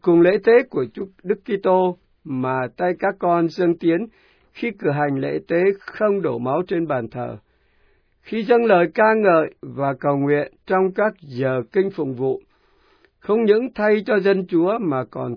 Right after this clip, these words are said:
thay cho toàn thế giới." Về việc chu toàn các giờ kinh phụng vụ, linh mục đã hứa với giám mục và cộng đoàn khi lãnh nhận chức phó tế. Chúng ta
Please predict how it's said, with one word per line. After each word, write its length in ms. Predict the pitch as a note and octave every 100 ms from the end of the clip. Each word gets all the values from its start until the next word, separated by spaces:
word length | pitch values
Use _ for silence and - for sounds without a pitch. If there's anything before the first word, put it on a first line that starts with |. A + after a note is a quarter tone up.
| -
thay 240 | G3+ G3+ G3
cho 80 | G3+ G3
toàn 240 | C3+ A#2+
thế 180 | A2+ D3
giới." 340 | D#3 C#3+ D3 - _ _ _ _ _ _ _ _ _ _ _ -
Về 140 | D3
việc 320 | C#3 C#3+ C3
chu 180 | - G3+ G3
toàn 500 | D3 C3 B2+ A#2 A2 _ -
các 180 | - A#3+ -
giờ 180 | D3 A2+
kinh 180 | G3 F3+
phụng 220 | E3 B2+
vụ, 260 | A#2 B2 - _ _ _ _ -
linh 260 | F#3+ G#3
mục 160 | F3+ C3 B2
đã 160 | C3 C3+
hứa 340 | C#3 D#3+ G#3+ A#3
với 100 | A3+
giám 240 | G#3 A3
mục 200 | F3 B2 _ -
và 200 | C3+ B2
cộng 280 | C#3 E3+
đoàn 300 | C#3 C3 A#2 A2+
khi 160 | - D#3+
lãnh 260 | E3+ G#3
nhận 200 | F#3+ E3+ -
chức 140 | G3+ F#3
phó 200 | - D#3+
tế. 340 | D#3+ D3 D3+ G3 _ _ _ _ _ _ _ _ _
Chúng 200 | C#3+ D#3+
ta 280 | E3+ E3